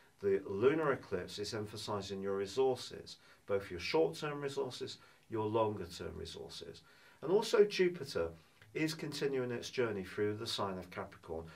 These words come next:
which can bring you some fortune this year, but I think it's going to be through transformation in some way. It's not just going to come at a material level. It's almost coming from you changing, and then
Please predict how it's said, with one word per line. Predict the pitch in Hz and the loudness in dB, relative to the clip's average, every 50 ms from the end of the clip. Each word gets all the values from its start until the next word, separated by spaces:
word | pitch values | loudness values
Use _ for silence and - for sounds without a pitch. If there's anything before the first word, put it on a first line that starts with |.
| - - | -14 -10
which | - 110 - - - | -8 -8 -8 -8 -8
can | - - 139 143 156 160 | -4 0 0 0 0 -2
bring | 156 156 156 147 143 | -4 -4 -6 -6 -6
you | 139 139 139 | -6 -6 -6
some | 139 - 139 131 123 | -6 -6 -8 -8 -8
fortune | - - 143 135 127 - - - 98 87 85 82 | 0 4 4 4 4 2 -2 -6 -6 -6 -6 -8
this | 82 82 82 - - - - - - - | -8 -8 -8 -10 -10 -14 -20 -20 -16 -10
year, | 95 92 80 73 71 80 80 - - - - - - | -6 -6 -6 -6 -6 -8 -10 -14 -20 -20 -20 -16 -8
but | - 104 110 | -4 -4 -2
I | 117 | -2
think | 113 - 165 156 156 160 160 - - - _ _ - | -2 -2 -2 -2 -2 -4 -6 -10 -18 -20 _ _ -10
it's | - 123 - - | -10 -8 -4 0
going | - 131 135 147 156 | 2 2 2 2 0
to | 151 - - | -4 -6 -6
be | 156 151 143 143 139 139 - - - _ _ _ | -6 -6 -4 -4 -6 -8 -12 -18 -20 _ _ _
through | - - - 139 135 131 131 127 127 - - - - | -16 -2 2 4 6 6 6 2 0 -6 -14 -12 -10
transformation | - - 143 135 127 123 - - - 143 135 131 131 127 123 120 - - 101 90 | -6 -2 -2 -2 -2 -2 -6 -4 -2 0 0 2 2 0 0 0 -2 -2 -2 -2
in | 85 82 82 | -2 -4 -4
some | - - 92 87 85 | -4 -6 -6 -4 -4
way. | 80 78 80 - - - - - | -6 -8 -8 -10 -14 -16 -14 -12
It's | - - - - | -10 -10 -8 -6
not | 135 127 131 139 147 147 143 147 | -4 -4 -2 -2 -2 -2 -4 -2
just | - - 139 135 - - | 0 0 0 0 0 -2
going | 135 123 117 | -2 -2 -2
to | 110 - 120 | -2 -6 -8
come | - - 117 107 110 | -6 -4 -4 -4 -4
at | 107 104 - 117 | -4 -6 -6 -6
a | |
material | 107 107 104 104 - - 127 120 113 104 90 87 | -6 -6 -6 -4 0 0 2 2 2 0 0 0
level. | 85 82 78 80 80 76 80 - - - - - | -2 -4 -6 -6 -8 -10 -12 -12 -16 -20 -18 -14
It's | - 101 - - | -12 -8 -4 -2
almost | 151 151 160 165 170 165 160 | -2 0 0 0 -2 -2 -2
coming | - 135 127 123 117 | -2 -2 0 -2 -2
from | 117 - 120 120 120 | -4 -4 -4 -2 -2
you | 123 127 135 143 139 143 | -2 -2 -4 -4 -4 -4
changing, | - - 165 156 156 151 147 143 127 - 85 76 78 - - - - - _ - | -2 0 0 0 0 0 -4 -6 -6 -6 -6 -6 -8 -10 -16 -20 -20 -20 _ -6
and | - 113 113 113 110 | -6 -4 -4 -4 0
then | 110 139 139 143 147 151 156 | 4 4 4 4 4 2 -4